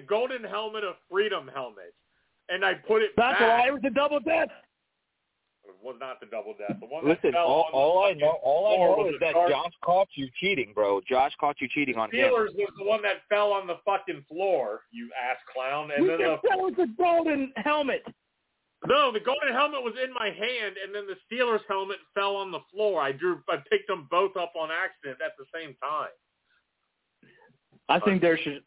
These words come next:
Speaker 2: some shenanigans going on here.
Speaker 1: Well, I got the
Speaker 3: I
Speaker 1: fucking
Speaker 3: agree.
Speaker 1: Browns, so it's not like I drew the fucking, like, goddamn forty-niners like fucking Sam did. And by the way, Sam, if anything,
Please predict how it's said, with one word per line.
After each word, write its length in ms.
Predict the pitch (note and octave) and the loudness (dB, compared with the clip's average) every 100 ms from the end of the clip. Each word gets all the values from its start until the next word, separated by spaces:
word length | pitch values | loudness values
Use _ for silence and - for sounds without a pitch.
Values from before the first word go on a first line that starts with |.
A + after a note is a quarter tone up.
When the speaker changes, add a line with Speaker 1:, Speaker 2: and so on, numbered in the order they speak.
| - | -12
Speaker 2:
some 120 | D#3 C#3 | -10 -2
shenanigans 600 | C#3+ C#3+ D#3+ D#3 C3+ B2+ | 0 2 2 2 0 2
going 220 | C#3+ C#3 | 2 4
on 200 | C3+ C3+ | 2 0
here. 320 | C#3+ C#3+ C3+ _ _ _ _ _ _ _ _ _ _ | 2 2 0 _ _ _ _ _ _ _ _ _ _
Speaker 1:
Well, 100 | D3 | 2
I 80 | F#3+ | 2
got 220 | G3 A#3+ A#3+ | 4 0 0
the 80 | |
Speaker 3:
I 100 | G#3+ | 2
Speaker 1:
fucking 200 | A#3 A3 | 4 6
Speaker 3:
agree. 200 | D3 C#3 G#2 | 4 2 -2
Speaker 1:
Browns, 500 | D3 F3 D#3 C#3+ - | -2 0 -2 -6 -4
so 120 | D#3+ D3+ | -2 0
it's 80 | F3 | 0
not 160 | F#3+ | 0
like 140 | F#3 F3 | 0 -2
I 200 | E3 C#3 | -4 -6
drew 220 | C3 E3 | -6 -4
the 120 | D3+ C#3+ | -4 -4
fucking, 460 | - D#3+ D#3+ D3 C3 A#2+ B2 | -2 -2 -2 -6 -8 -16 -4
like, 300 | C3+ C3+ G#2+ _ _ - | 0 0 -2 _ _ -2
goddamn 460 | C#3+ C#3+ C#3+ C#3 C#3 | 0 2 0 -2 0
forty-niners 680 | E3 E3 C3+ C#3+ C#3+ A2+ A2+ | 0 0 0 -2 -2 -4 -2
like 220 | B2+ B2 - - | -2 -2 -4 0
fucking 520 | D#3 D3 C3+ B2 A#2 _ - | 0 2 -8 -8 -20 _ -2
Sam 240 | D3+ E3 | 0 0
did. 200 | C#3+ D#3 C3+ - - | 2 0 -2 -14 -10
And 120 | E3+ | -4
by 180 | E3 B3 | 2 2
the 100 | A#3 | 2
way, 320 | G3+ A#3 G#3 - | 2 2 0 -2
Sam, 340 | F#3 F3 F3 E3 _ _ | -4 -2 -6 -10 _ _
if 160 | G#3+ G3 | -2 0
anything, 600 | A#3+ C4 A3 G#3 F#3+ F3 | 0 -4 -4 -2 -2 -8